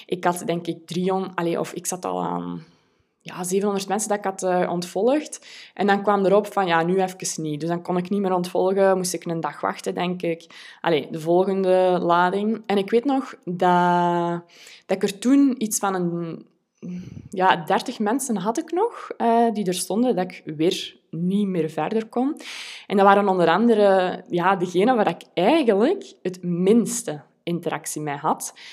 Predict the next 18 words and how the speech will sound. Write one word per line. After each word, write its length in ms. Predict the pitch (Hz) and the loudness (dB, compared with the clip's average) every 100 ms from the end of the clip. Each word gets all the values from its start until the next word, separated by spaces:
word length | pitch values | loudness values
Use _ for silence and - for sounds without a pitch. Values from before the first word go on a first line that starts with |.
| - - _ - | -20 -20 _ -2
En 280 | 185 185 170 | 0 0 2
wat 100 | 185 | 0
ik 140 | 180 | 0
wel 220 | - 240 | 2 2
van 260 | 220 165 147 | 2 -2 -4
wist, 460 | 170 269 - - - | -4 -4 -6 -10 -6
van, 340 | - 156 269 294 | -4 -2 -2 -4
hè, 180 | 196 | -4
bijvoorbeeld, 520 | 208 170 151 175 202 196 | -4 -4 -4 -2 -2 -2
wie 140 | 170 | -8
zijn 300 | 156 156 190 | -4 -2 0
dat? 260 | 214 220 - - | 0 0 -4 -10
Mel 520 | 170 165 160 175 196 | -8 -4 2 2 2
Robbins, 840 | 190 202 202 220 254 277 - - - - _ | 2 2 4 2 2 -2 -6 -10 -14 -20 _
Tony 420 | - 190 196 202 202 | 0 2 4 4 4
Robbins, 920 | 196 196 185 190 190 190 180 185 - 165 | 6 4 4 4 4 2 -4 -8 -10 -8
Gary 400 | 156 170 175 180 | 0 2 4 2
Vee, 640 | 156 165 190 190 190 196 | -4 -6 -2 -2 -2 -4